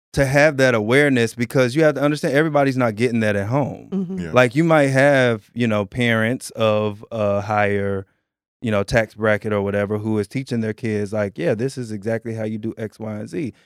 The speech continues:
Speaker 3: Right.
Speaker 1: But if you're growing up working class or poor, like, your parents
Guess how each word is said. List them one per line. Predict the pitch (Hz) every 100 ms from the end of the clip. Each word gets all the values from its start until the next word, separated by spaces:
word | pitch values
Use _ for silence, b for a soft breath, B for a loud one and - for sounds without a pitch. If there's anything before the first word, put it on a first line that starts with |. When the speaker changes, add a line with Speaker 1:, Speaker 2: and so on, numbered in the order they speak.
| b
Speaker 3:
Right. | 113
Speaker 1:
But | 117
if | 117
you're | 170
growing | 135 131 127
up | 123 104
working | 117 123 123
class | 123 123 120 117 117 117 _ _ _ -
or | 113 110
poor, | 127 123 131 110 107 107
like, | 107 107 104
your | 135
parents | 151 143 131 123 120